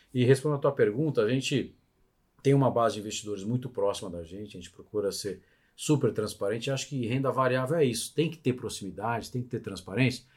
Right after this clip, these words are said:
porque em momentos desses, quem tá de fora entra em pânico de verdade, porque você vê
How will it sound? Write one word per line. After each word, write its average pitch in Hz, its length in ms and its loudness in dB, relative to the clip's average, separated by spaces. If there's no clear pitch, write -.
porque 135 240 0
em 185 40 6
momentos 156 480 2
desses, 143 280 2
quem 160 160 -4
tá 127 180 2
de 104 100 -4
fora 135 540 -4
entra 175 340 0
em 254 120 6
pânico 233 420 2
de 202 120 -2
verdade, 196 520 0
porque - 180 -10
você 127 260 -6
vê 131 300 2